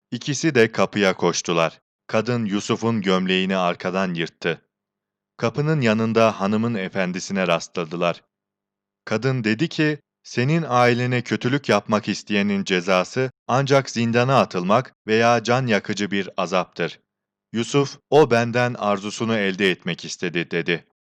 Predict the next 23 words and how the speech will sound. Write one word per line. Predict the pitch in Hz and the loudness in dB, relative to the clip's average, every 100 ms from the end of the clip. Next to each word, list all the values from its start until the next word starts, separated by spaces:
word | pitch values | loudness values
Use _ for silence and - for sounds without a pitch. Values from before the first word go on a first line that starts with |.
| _ _ _ | _ _ _
Kadının | - 104 113 120 120 | -6 -2 -2 -2 -2
ailesinden | 101 98 95 - 110 101 101 101 | 0 0 -2 -4 -4 0 0 0
bir | 98 | -4
şahit | 92 101 95 104 110 - | -4 0 0 -2 -6 -2
de | 110 | -2
şöyle | - 123 139 110 | 0 2 2 2
şahitlik | - 90 87 - 87 85 | 2 0 0 -4 -10 -6
etti. | 80 - 85 - _ _ _ _ _ | -6 -6 -6 -6 _ _ _ _ _
Eğer | 113 135 143 | 0 2 2
onun | 117 120 147 127 | 0 0 0 2
gömleği | 104 98 95 95 | 2 2 2 2
önden | 95 90 92 107 123 | 0 -2 0 0 0
yırtılmışsa | 95 82 87 85 85 - 104 110 - | -2 -2 -4 -6 -6 -4 -4 -4 -4
kadın | - 110 127 104 | -2 0 0 0
doğru | 90 87 | 2 0
söylemiştir. | 85 87 85 82 82 - 85 - _ _ _ _ _ | -2 -4 -2 -4 -6 -6 -8 -10 _ _ _ _ _
O | 117 117 | 0 0
Yusuf | 95 101 - 110 - | 0 -4 -4 -6 -2
yalancılardandır. | 98 98 98 98 98 95 98 98 85 80 - _ _ _ _ _ _ _ - | 0 2 2 0 2 2 2 -2 -2 -6 -8 _ _ _ _ _ _ _ -2
Eğer | 104 110 | 2 2
gömleği | 107 95 95 98 98 101 | 2 0 0 0 0 0
arkadan | 98 90 80 98 117 135 | 0 -4 -4 -2 0 0
yırtılmışsa | 95 85 85 82 90 - 123 120 | -2 -2 -6 -6 -6 -2 0 0